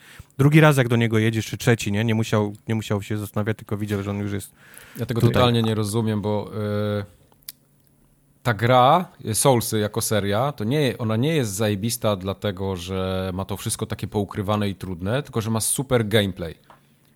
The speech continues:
Speaker 2: A te wszystkie takie rzeczy typu właśnie te ikonki, czy, czy U E, e, U I, który powinien być zmieniony, to są takie quality of life, które z, właśnie z wiekiem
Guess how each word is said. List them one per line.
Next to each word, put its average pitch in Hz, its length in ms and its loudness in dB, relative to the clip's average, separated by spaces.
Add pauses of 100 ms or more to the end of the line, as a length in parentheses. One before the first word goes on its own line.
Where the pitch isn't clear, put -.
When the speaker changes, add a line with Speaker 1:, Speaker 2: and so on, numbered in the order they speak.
(240)
Speaker 2:
A 107 80 -2
te 110 120 -2
wszystkie - 340 -2
takie 127 220 0
rzeczy 117 260 -2
typu 104 220 -8
właśnie 95 240 -4
te 104 120 -6
ikonki, 107 760 2
czy, 104 160 -6
czy 98 640 -4 (240)
U 127 200 4
E, 117 40 6 (560)
e, 131 60 4
U 123 200 6
I, 113 60 4
który 107 280 -4
powinien 107 340 -2
być 104 140 -4
zmieniony, 104 480 -2
to 117 100 -6
są 123 140 -2
takie 123 220 -2
quality 131 460 2
of 107 120 2
life, 113 380 4 (240)
które 120 440 6
z, 107 180 -2
właśnie 120 300 0
z 98 100 -4
wiekiem 147 460 2